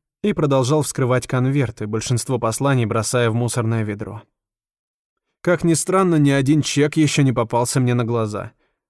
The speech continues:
«Должно быть, они в самом низу», предположил я. «Такое уж мое везение». Я сунул руку в самую гущу бумаг, пошарил в ворохе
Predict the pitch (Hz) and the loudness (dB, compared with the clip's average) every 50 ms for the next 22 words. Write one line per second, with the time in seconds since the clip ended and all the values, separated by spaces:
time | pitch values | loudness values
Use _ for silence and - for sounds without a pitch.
0 | _ _ _ _ _ _ - 123 123 117 107 113 123 120 113 113 - 117 113 117 | _ _ _ _ _ _ -4 -2 0 0 0 0 0 0 0 0 0 0 -2 -2
1 | 110 - - 120 117 117 120 123 127 127 120 156 220 208 160 123 - - 101 95 | -2 -2 -2 0 0 0 2 2 2 2 2 0 0 -2 -4 -6 -6 -6 -6 -4
2 | 104 107 107 110 104 98 90 85 101 107 - _ _ _ _ _ _ _ - 113 | -4 -2 -2 -2 -4 -4 -6 -8 -10 -14 -16 _ _ _ _ _ _ _ -6 -6
3 | 113 - 120 120 127 139 139 - - 135 135 135 135 139 147 139 113 135 160 180 | -4 -4 -2 -2 0 0 0 0 0 0 0 0 0 2 0 0 2 0 0 0
4 | 151 120 104 - _ _ _ _ _ _ _ _ _ _ _ _ _ _ _ _ | -2 -4 -6 -10 _ _ _ _ _ _ _ _ _ _ _ _ _ _ _ _
5 | _ - 202 220 180 - - 202 196 175 151 139 135 135 156 165 147 - 123 - | _ -2 0 0 0 0 0 0 0 2 2 2 2 0 0 -2 -2 -4 -6 -4
6 | - - 151 143 131 127 120 117 113 127 139 127 - - 135 127 120 123 120 123 | -2 -2 0 0 0 0 0 -2 -2 -2 -4 -4 -4 -6 -6 -4 -2 -2 0 0
7 | 139 151 147 - - _ _ - - 190 190 - - 202 165 143 123 110 110 120 | 0 -2 -2 -4 -10 _ _ -10 -6 -6 -4 -2 0 0 2 2 0 0 -2 -2
8 | 151 185 180 160 120 - - 110 - | 0 0 0 0 -2 -2 -4 -6 -6